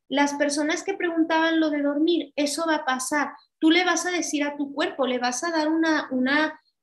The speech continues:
una orden y le vas a decir, "Yo me tengo que despertar a tal hora", ¿sabes? O sea, yo en realidad, eh, no le digo, "Mariana, mañana te tienes que despertar a las seis",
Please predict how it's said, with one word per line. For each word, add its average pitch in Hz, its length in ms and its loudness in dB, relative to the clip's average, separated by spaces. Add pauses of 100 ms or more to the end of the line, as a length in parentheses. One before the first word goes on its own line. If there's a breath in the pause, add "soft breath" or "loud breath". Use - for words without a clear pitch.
una 294 640 6
orden 302 340 2
y 339 80 -2
le 262 80 0
vas 262 220 2
a - 20 0
decir, 294 420 -2
"Yo 254 180 0
me 277 100 2
tengo 339 180 -2
que 370 80 0
despertar 403 500 -2
a 339 140 -2
tal 254 200 0
hora", 240 380 0 (200)
¿sabes? 254 500 -2
O 269 80 2
sea, 277 240 2
yo 302 80 4
en 339 80 0
realidad, 349 440 2 (420 soft breath)
eh, 262 120 4
no 269 140 2
le 294 140 4
digo, 277 400 2 (180)
"Mariana, 262 340 0
mañana 262 320 -2
te 240 120 -8
tienes 233 260 -8
que - 80 -10
despertar - 360 -6
a 269 60 -2
las - 200 -6
seis", 208 240 -6